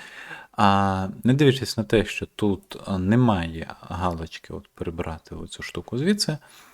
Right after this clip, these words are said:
тут є такі зам-, з-, чудові речі, як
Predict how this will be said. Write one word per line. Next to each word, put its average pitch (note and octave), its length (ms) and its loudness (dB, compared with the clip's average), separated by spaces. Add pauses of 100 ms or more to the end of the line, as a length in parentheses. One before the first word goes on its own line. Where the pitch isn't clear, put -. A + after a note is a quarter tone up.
(340)
тут F3 300 2
є B2 360 6
такі A#2+ 420 0
зам-, F#2+ 460 -2
з-, G2 260 -12 (180)
чудові F#2 500 0
речі, E3 400 0
як C3 360 0